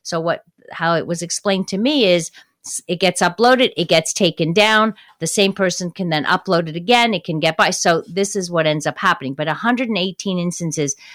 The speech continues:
compared to eighty-four million on Facebook. But no one is petitioning for those social media sites to be taken down,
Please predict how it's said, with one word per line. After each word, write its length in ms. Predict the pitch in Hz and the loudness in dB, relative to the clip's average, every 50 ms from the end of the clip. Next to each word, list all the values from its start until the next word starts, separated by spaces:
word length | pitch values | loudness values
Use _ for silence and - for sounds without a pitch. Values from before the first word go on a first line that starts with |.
| - _ _ | -20 _ _
compared 380 | - 233 226 226 240 233 226 226 | 0 0 0 2 2 2 2 2
to 120 | - 180 - _ | 0 -4 -4 _
eighty-four 840 | - 247 285 294 285 294 277 - - - - 240 233 226 226 226 220 - - - _ _ _ _ | 4 4 6 6 4 2 0 -2 -2 4 6 8 8 8 8 6 4 2 -6 -18 _ _ _ _
million 840 | 170 190 214 233 277 320 349 370 359 269 180 139 135 127 135 151 - _ _ _ | 0 2 4 6 6 6 6 6 6 4 4 2 0 -4 -6 -8 -12 _ _ _
on 460 | 202 196 196 196 196 202 208 214 208 - _ _ _ _ _ _ _ _ | 0 2 4 4 4 4 2 -2 -4 -8 _ _ _ _ _ _ _ _
Facebook. 580 | - - 254 277 285 - - - 127 113 - - | 0 2 2 4 2 2 0 -2 -4 -4 -2 -4
But 160 | 190 170 165 | -4 -2 0
no 320 | 190 208 214 233 277 370 | 0 2 4 4 4 4
one 160 | 440 370 254 | 6 4 4
is 120 | 202 180 - | 4 2 -2
petitioning 760 | - - 185 - - 220 208 196 - 202 190 175 156 156 160 | -4 -6 -6 -4 0 0 0 0 0 0 0 -2 -2 -2 -4
for 180 | - - 170 156 | -4 -4 -4 -2
those 240 | 170 175 196 190 | 0 0 0 0
social 320 | - 202 185 180 - - 180 | 0 -2 -2 -2 -2 -4 -4
media 300 | 170 170 165 160 160 156 | -2 -4 -2 -2 -4 -4
sites 340 | - - 151 147 151 - - | -2 -2 -2 -2 -2 -6 -8
to 80 | - 170 | -10 -8
be 160 | 156 156 151 | -8 -8 -8
taken 440 | 147 - 175 151 147 - 165 160 185 | -6 -6 -4 -4 -4 -4 -6 -2 2
down, 340 | 269 349 415 - - - | 2 4 4 4 2 -2